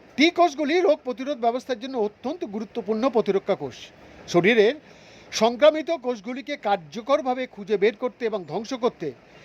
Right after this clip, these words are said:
সাথে উপযুক্ত নির্দিষ্টতা সহ বিরল টি কোষগুলিকে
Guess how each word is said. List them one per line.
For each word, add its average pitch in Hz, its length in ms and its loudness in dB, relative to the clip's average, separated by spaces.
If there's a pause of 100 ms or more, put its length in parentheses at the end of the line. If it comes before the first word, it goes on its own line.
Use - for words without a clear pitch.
(300)
সাথে 294 360 4
উপযুক্ত 262 720 0 (200)
নির্দিষ্টতা 254 960 0
সহ 202 300 0
বিরল 233 300 -2 (100)
টি 233 100 -12
কোষগুলিকে 233 600 -4